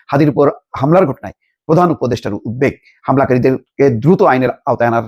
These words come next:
নির্দেশ দেওয়া হয়েছে। আহ, ঢাকার ডিএমপি কমিশনার বলেছে যে চিরুনি অভিযান শুরু হয়েছে, আহ,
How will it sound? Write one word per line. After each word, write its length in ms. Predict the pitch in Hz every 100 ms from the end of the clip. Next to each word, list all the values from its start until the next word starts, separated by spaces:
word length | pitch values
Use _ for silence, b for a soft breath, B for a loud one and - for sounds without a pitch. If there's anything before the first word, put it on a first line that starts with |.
| 101
নির্দেশ 360 | 127 113 131 -
দেওয়া 120 | 147 151
হয়েছে। 280 | 170 233 240 b b b
আহ, 240 | 110 - -
ঢাকার 300 | 123 - 123 110 - 123
ডিএমপি 220 | 147 147
কমিশনার 500 | 139 131 - 135 117
বলেছে 380 | 117 139 196 -
যে 160 | 117
চিরুনি 320 | - 175 160
অভিযান 280 | 143 139 139
শুরু 180 | 135 131
হয়েছে, 260 | 160 220 240 b b b
আহ, 360 | - 110 - 107